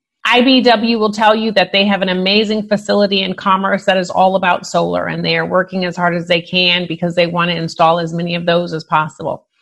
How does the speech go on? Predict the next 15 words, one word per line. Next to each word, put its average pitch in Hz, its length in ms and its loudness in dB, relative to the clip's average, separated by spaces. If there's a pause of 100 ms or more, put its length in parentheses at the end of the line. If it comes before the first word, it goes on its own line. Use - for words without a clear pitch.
(320)
So 220 400 4
I, 214 240 2
I 233 80 2
don't 269 200 4
wanna 240 220 2
disparage 214 680 0
completely. - 720 -2 (500)
And 226 120 4
I 240 80 4
do 403 300 6
think 208 260 0
folks 214 260 2
are - 80 2
interested 208 560 -2
in 170 480 -2